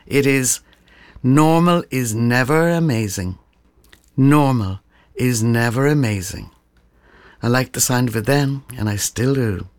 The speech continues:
Now, I know people in their sixties and seventies who still haven't found themselves. But taking an active interest in who you are and what makes you tick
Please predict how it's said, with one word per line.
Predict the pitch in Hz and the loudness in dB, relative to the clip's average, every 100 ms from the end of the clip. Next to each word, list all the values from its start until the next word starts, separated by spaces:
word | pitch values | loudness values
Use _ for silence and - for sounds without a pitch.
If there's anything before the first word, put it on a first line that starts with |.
| _ _ _ - | _ _ _ 0
Now, | 156 160 | 2 4
I | 208 | 4
know | 277 180 | 4 2
people | 170 131 120 131 | 0 -6 -6 -4
in | 131 | -2
their | 123 117 | 0 0
sixties | - - - - - | -2 -4 -10 -10 -8
and | - | -4
seventies | - 117 107 104 104 | 0 0 -2 -4 -2
who | 143 | -2
still | 135 - 156 151 143 | 0 0 2 4 2
haven't | 117 127 107 113 - - | 0 -2 -2 -4 -6 -14
found | - 117 113 113 107 | -2 2 2 2 0
themselves. | 104 104 110 95 135 - _ - - - - - - - | -2 0 -2 0 -2 -6 _ -20 -20 -20 -18 -18 -18 0
But | 233 226 - | 0 0 -6
taking | - 277 277 269 | -2 0 0 2
an | 220 | 4
active | 190 - 175 151 | 2 0 -2 2
interest | 151 - 113 - 143 | 0 0 -4 -2 0
in | 135 | 2
who | 147 202 | 4 4
you | 180 165 | 4 4
are | 165 131 110 104 - - | 2 2 0 -4 -12 -4
and | 156 151 | 0 2
what | 175 185 | 0 0
makes | 185 - | 0 0
you | 156 | -6
tick | - - 233 - | -2 0 0 -2